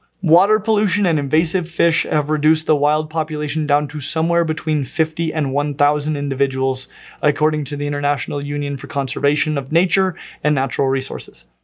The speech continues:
It is not at all unlikely that they will become extinct in the wild in the near future. That said, they are thriving in captivity.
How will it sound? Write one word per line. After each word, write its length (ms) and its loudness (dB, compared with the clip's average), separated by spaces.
It 140 6
is 180 2
not 240 4
at 100 4
all 220 2
unlikely 540 -4
that 180 -2
they 120 2
will 120 0
become 420 -2
extinct 680 2
in 160 0
the 100 4
wild 380 0
in 160 -4
the 80 -4
near 160 -4
future. 420 -10
That 220 4
said, 360 4
they 240 4
are 260 0
thriving 840 0
in 180 -4
captivity. 640 -2